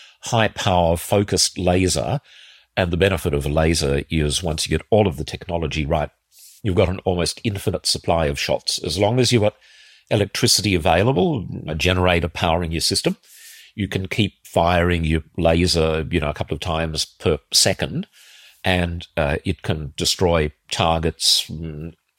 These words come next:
again, if we were to talk about a, like, a, you know, a quadcopter thing, they're in common use in Ukraine. That's,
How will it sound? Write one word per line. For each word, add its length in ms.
again, 480
if 160
we 80
were 140
to 160
talk 280
about 320
a, 160
like, 240
a, 120
you 80
know, 100
a 140
quadcopter 680
thing, 380
they're 240
in 100
common 280
use 360
in 260
Ukraine. 580
That's, 480